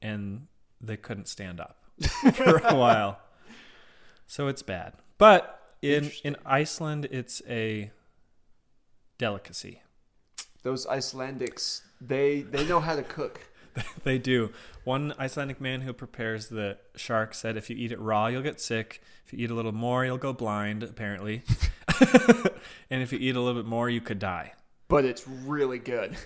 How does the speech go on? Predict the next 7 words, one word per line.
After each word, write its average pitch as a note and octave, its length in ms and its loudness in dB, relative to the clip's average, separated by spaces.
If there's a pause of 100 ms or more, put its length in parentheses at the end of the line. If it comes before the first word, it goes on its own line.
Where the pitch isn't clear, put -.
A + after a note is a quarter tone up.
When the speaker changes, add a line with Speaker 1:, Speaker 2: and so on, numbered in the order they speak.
(220)
Speaker 1:
Uh, G#2+ 360 0
no. G2+ 320 -2 (240)
The B2 200 -2
meat, C#3+ 380 -2 (300)
typically G3+ 420 2
in C3 80 0
Iceland, D3+ 640 2